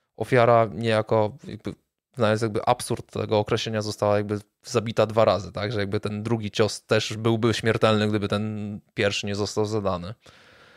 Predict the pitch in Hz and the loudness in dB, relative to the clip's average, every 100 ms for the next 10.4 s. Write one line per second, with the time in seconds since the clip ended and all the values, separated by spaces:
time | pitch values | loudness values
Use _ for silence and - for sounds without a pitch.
0 | - _ _ _ - 131 - 170 160 160 | -20 _ _ _ -2 -2 -2 -2 -2 -2
1 | - 143 139 135 139 127 123 120 120 - | 2 4 6 4 4 2 2 0 -2 -4
2 | 127 131 127 113 120 131 120 - 117 117 | -2 0 2 2 0 -2 -2 2 0 0
3 | 113 107 104 - 104 101 98 107 104 110 | 2 2 2 -2 0 0 0 0 2 4
4 | 107 101 104 101 104 107 113 107 113 104 | 2 0 -2 -2 -2 -2 0 0 -2 -2
5 | 92 - 101 95 95 - - 107 - 104 | -2 -2 2 2 0 -4 -2 -2 2 2
6 | 107 101 - _ _ 110 110 104 104 101 | 4 2 -2 _ _ 2 4 4 2 -4
7 | 95 104 98 101 95 90 95 - - - | -4 0 0 0 -2 -4 -6 -10 -20 -20
8 | _ 117 113 107 110 104 98 101 98 101 | _ 0 2 2 -2 -4 -4 -2 0 0
9 | 98 92 92 95 101 95 98 95 98 92 | -4 -6 -6 -4 -4 -4 -4 -2 -2 -4
10 | - 92 90 107 | -4 -10 -10 -12